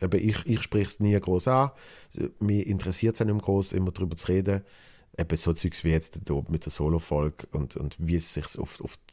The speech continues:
auf, äh, den Auftritt auswirkt, das ist logischerweise nicht zu vermeiden. Ähm, und es wird auch immer wieder ein bisschen vorkommen, dass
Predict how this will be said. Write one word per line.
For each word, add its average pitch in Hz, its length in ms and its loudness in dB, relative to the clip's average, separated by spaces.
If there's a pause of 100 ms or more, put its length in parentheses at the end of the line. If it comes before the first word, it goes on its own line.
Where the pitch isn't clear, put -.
auf, - 160 -4 (960)
äh, 60 240 -2
den - 260 0
Auftritt - 420 0
auswirkt, 78 640 -2 (440)
das 76 220 -2
ist - 260 -4
logischerweise 73 580 -2
nicht 80 140 -2
zu - 40 -8
vermeiden. 82 540 0 (760)
Ähm, 95 640 4
und 104 260 4
es 104 180 0
wird 151 220 8
auch 139 80 6
immer 180 340 6
wieder 165 160 4
ein 135 40 -6
bisschen 143 1200 4
vorkommen, 113 960 6 (520)
dass 92 920 4